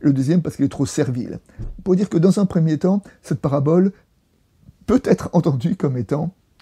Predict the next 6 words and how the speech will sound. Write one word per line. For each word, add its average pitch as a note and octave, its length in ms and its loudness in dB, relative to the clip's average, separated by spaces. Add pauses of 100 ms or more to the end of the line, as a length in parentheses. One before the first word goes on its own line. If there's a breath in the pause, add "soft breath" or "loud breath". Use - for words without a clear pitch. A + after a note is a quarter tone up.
(140)
l'échec C#3+ 520 2
d'une C3+ 140 -2
éducation. B2 500 -4 (680)
Le D3+ 220 2
fils - 240 -4
cadet D#3 540 4